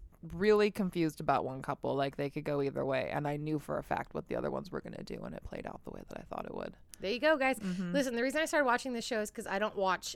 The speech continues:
Speaker 2: any kind of dating shows or, like, r-, romantic reality
Speaker 1: Right.
Speaker 2: shows. But I got stuck on Love Is Blind on
Speaker 1: Mm-hmm.
Speaker 2: Netflix, and then I had nothing else to watch. So Married at First Sight was the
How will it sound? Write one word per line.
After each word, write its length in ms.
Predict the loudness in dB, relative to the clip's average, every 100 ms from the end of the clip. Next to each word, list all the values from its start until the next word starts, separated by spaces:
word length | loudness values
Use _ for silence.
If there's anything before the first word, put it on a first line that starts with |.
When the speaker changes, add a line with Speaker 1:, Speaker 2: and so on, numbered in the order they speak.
| -4
Speaker 2:
any 180 | -4
kind 180 | -2 -2
of 160 | -2 -2
dating 340 | 0 0 0
shows 600 | 0 2 4 4 2 0
or, 60 | -2
like, 360 | -2 -2 -6 -14 -20 -20
r-, 220 | -16 -10
romantic 640 | -2 0 2 0 0 -4 -2
reality 320 | 0 4 6
Speaker 1:
Right. 120 | 6
Speaker 2:
shows. 340 | 6 2 0 -4 -16 -20 -16 -2
But 100 | 2
I 80 | 4
got 180 | 2
stuck 360 | -2 -2 -2 0
on 200 | -2 -2
Love 220 | 0 0
Is 140 | -2 -6
Blind 720 | -2 4 6 8 4 2 0 0
on 160 | 0 2
Speaker 1:
Mm-hmm. 20 |
Speaker 2:
Netflix, 800 | 0 0 0 2 2 0 -8 -10 -8
and 180 | -6 -4
then 80 | -2
I 80 |
had 140 | -2 0
nothing 260 | -2 -2
else 160 | -2 -2
to 100 | -2
watch. 240 | 0 0 0
So 180 | -2
Married 240 | 0 0 -2
at 100 | -2
First 240 | -2 -4 -2
Sight 380 | 0 0 -2 -8 -20 -20 -20 -18 -6
was 200 | -4 -2
the 360 | -2 -2 -4